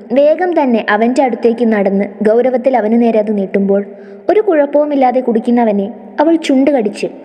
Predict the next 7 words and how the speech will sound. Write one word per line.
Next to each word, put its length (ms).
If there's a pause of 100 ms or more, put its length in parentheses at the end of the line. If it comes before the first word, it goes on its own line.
(320)
ഊരയിൽ 360
കൈയൂന്നിക്കൊണ്ട് 600 (100)
നോക്കി 260
നിന്നു. 220 (800)
"കള്ള 380
ഗഡോൽക്കച്ചാ, 880 (480)
മനുഷ്യനെ 360